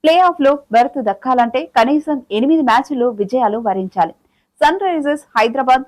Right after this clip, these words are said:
ఏడు మ్యాచ్ల్లో ఐదింట పరాజయాలు చవిచూసింది. రెండు విజయాలతో పాయింట్ల పట్టికలో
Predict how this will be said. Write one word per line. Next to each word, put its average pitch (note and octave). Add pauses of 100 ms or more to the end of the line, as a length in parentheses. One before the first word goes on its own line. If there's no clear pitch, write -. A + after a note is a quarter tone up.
ఏడు C4
మ్యాచ్ల్లో B3
ఐదింట A#3
పరాజయాలు A3+ (100)
చవిచూసింది. F3+ (440)
రెండు C#4
విజయాలతో C#4 (160)
పాయింట్ల C4
పట్టికలో A#3